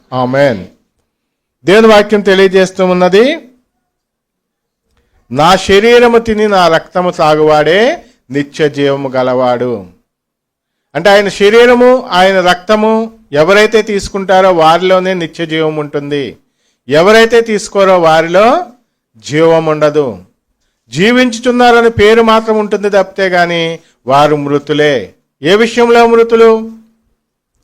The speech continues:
లోక విషయంలో వారు సజీవులుగా ఉన్నప్పటికీ దేవుని విషయంలో వారు మృతులై ఉన్నారు. వారు చచ్చిన వారితో సమానం ఒక విధంగా చెప్పాలంటే. కాబట్టి ప్రతి ఒక్కరూ కూడా ఆయన శరీరాన్ని తీసుకోవాలి, ఆయన రక్తాన్ని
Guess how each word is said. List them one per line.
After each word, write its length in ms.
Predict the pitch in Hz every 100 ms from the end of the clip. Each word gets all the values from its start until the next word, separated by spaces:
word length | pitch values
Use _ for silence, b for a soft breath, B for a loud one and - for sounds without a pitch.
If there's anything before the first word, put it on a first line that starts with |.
| _ _ _ -
లోక 300 | 139 190 233
విషయంలో 560 | 254 233 247 247 247 240
వారు 440 | 233 226 220 220
సజీవులుగా 680 | 220 - 165 226 226 220 220
ఉన్నప్పటికీ 880 | 214 196 196 202 196 208 208 220 220 _ _ _ 113
దేవుని 500 | 117 185 233 247 233
విషయంలో 560 | 220 - 208 202 208
వారు 240 | 196 180 170
మృతులై 500 | 160 156 165 160 156
ఉన్నారు. 560 | 147 143 139 131 98 _ _ _ _ _ _ _ _ _ _ _ -
వారు 220 | 151 190
చచ్చిన 440 | 190 185 185 220 220
వారితో 480 | 208 202 202 214
సమానం 520 | 185 175 165 165 165 147
ఒక 160 | 143
విధంగా 340 | 147 147 151 151
చెప్పాలంటే. 840 | 151 127 143 139 131 127 127 - _ _ _ _ _ _ _ _ _ _ _ -
కాబట్టి 280 | 196 254 277
ప్రతి 320 | 240 226 247
ఒక్కరూ 420 | 262 233 247 240
కూడా 200 | 240 233
ఆయన 200 | 226 220
శరీరాన్ని 600 | 202 202 202 220 220 220 202
తీసుకోవాలి, 680 | 202 - 202 190 190 196
ఆయన 240 | 190 175 151
రక్తాన్ని 800 | 143 - 160 156 156 202 294